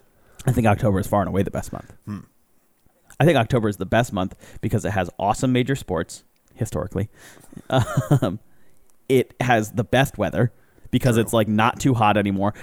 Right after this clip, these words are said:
Speaker 1: You can start justifying wearing sweaters and nobody looks like you, like you're crazy.
Speaker 2: Yeah.
Speaker 1: Your wardrobe changes, which is great. I know that's basically the same thing.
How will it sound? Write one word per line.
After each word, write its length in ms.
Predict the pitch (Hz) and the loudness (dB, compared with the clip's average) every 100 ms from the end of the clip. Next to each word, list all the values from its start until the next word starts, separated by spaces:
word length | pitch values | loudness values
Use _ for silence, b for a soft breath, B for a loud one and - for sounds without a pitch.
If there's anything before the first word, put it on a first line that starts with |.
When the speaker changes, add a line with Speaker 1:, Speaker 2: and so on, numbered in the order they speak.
| B | B
Speaker 1:
You 100 | 165 | -2
can 140 | 131 | -2
start 300 | 120 127 135 | 0 0 0
justifying 600 | 127 120 120 120 117 117 110 | 0 -2 -2 0 2 2 2
wearing 240 | 107 107 | 2 0
sweaters 360 | - 107 104 98 | -2 -2 0 0
and 80 | |
nobody 180 | 101 104 | 0 2
looks 180 | 104 - | 0 0
like 140 | 107 | -4
you, 80 | 104 - | -4 -4
like 200 | 113 - | -4 -2
you're 120 | 107 | -6
crazy. 380 | - 101 - 90 | -4 -4 -4 -6
Speaker 2:
Yeah. 80 | 110 - _ _ _ _ _ _ _ _ _ | -6 -12 _ _ _ _ _ _ _ _ _
Speaker 1:
Your 120 | 117 107 | -2 2
wardrobe 420 | 110 127 127 107 | 2 4 2 0
changes, 340 | 110 95 104 | -2 -2 -2
which 140 | 90 - | -6 -16
is 60 | |
great. 280 | - 101 110 | -6 -2 0
I 40 | |
know 140 | 110 107 | 2 2
that's 120 | 101 | 2
basically 300 | 107 101 101 | -2 -2 -4
the 60 | 92 | -4
same 200 | 92 - | -6 -8
thing. 220 | 71 | -10